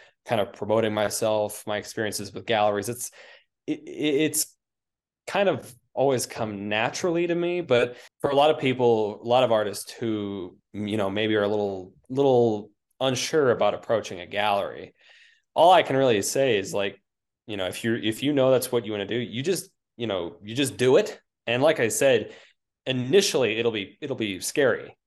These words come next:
and you, you don't go into your very first gallery kind of, maybe you don't intend on getting into that gallery, and maybe, yeah, you're, you're, you're shaking in your boots, but, like,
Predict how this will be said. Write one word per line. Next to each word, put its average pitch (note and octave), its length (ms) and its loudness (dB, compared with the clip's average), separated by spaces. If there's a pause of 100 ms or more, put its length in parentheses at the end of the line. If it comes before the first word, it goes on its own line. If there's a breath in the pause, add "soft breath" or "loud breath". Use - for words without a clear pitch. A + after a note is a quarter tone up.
(180)
and G#2+ 500 -4 (460)
you, C#3+ 120 -2
you C#3+ 280 0
don't E3+ 180 2
go D#3+ 160 6
into D3+ 140 2
your C3 100 2
very B2 240 0
first A#2+ 320 -8
gallery A#2+ 600 -2 (200)
kind G#2+ 200 -6
of, G2 200 -10 (160)
maybe G2+ 460 -6 (360)
you A2+ 120 -4
don't A2+ 180 2
intend G#2+ 340 -4
on G#2 200 -4
getting G#2 280 -4
into A2+ 140 -2
that C3 240 2
gallery, D3 580 -2 (160)
and A2+ 120 -6
maybe, C3 180 2
yeah, A#2 220 2
you're, G2 180 -4
you're, G2 240 -8 (100)
you're G#2 340 -6 (440 soft breath)
shaking B2+ 380 -2
in F#2+ 60 -6
your F2+ 120 -8
boots, A#2 360 -4
but, F#2+ 280 -8 (960)
like, A#2 400 0